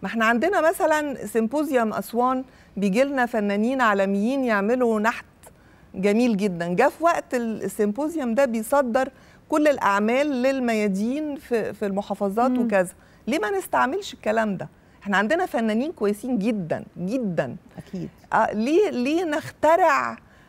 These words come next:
Speaker 1: آه، أشياء، آه، مش لطيفة نحطها في ال-، في الميادين؟
Speaker 2: Yeah.
Speaker 1: الثقافة
Speaker 2: آه.
Speaker 1: البصرية والان-،
Speaker 2: آه.
Speaker 1: الانسجام البصري ده حاجة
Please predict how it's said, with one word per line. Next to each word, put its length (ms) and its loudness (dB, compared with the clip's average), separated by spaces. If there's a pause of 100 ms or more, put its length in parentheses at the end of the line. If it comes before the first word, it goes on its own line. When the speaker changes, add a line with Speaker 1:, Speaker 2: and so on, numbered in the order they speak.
(140)
Speaker 1:
آه، 400 0
أشياء، 540 0
آه، 880 0
مش 260 -4
لطيفة 440 -2
نحطها 420 -2
في 140 -6
ال-، 440 -8
في 60 -8
الميادين؟ 560 -4
Speaker 2:
Yeah. 40 -4
Speaker 1:
الثقافة 520 0
Speaker 2:
آه. 40 4
Speaker 1:
البصرية 800 0
والان-، 440 -6 (320)
Speaker 2:
آه. 40 -8
Speaker 1:
الانسجام 680 -4
البصري 560 -2
ده 140 -4
حاجة 440 -2